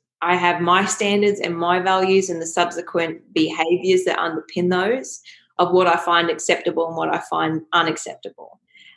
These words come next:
Um, and I call things out. I don't like confrontation, but I will, you know, I'll talk to people one-on-one if something's bothering me. I don't do a, a group situation, 'cause I just think that kind of adds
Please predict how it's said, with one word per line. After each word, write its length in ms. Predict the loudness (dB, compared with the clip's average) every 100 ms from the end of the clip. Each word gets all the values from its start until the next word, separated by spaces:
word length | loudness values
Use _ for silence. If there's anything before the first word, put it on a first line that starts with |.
| -6
Um, 480 | -2 0 0 -2 -6 -4
and 120 | 0
I 640 | 2 4 2 0 -2 -8 -14 _ _ -8
call 280 | 0 2 2
things 320 | 0 -2 2
out. 300 | 4 4 0 -8 -8 -2
I 80 | 0
don't 260 | 2 2
like 220 | 2 0 0
confrontation, 840 | -4 -4 -6 -2 0 0 0 0
but 120 | 2
I 100 | 2
will, 380 | 2 2 4 2
you 100 | 2
know, 180 | -2 -4 -8 _ _ _ -6
I'll 160 | -2 0
talk 260 | 2 2
to 60 | 2
people 320 | 0 2 2
one-on-one 640 | 2 0 0 0 0 0 -2
if 120 | -2
something's 480 | 0 0 0 -2 0
bothering 360 | 0 2 2
me. 120 | 0 0
I 80 |
don't 240 | 0 0 0
do 140 | 2 2
a, 220 | 2 0
a 20 |
group 300 | 2 2 2 0
situation, 760 | -4 -4 -4 -2 -4 -4 -4
'cause 140 | -4 -6
I 100 | -6
just 220 | -6 -6
think 180 | -6 -4
that 180 | -6 -6 -12 _ _
kind 180 | -2 0
of 80 | 0
adds 760 | 2 2 2 0 -4 -10 -12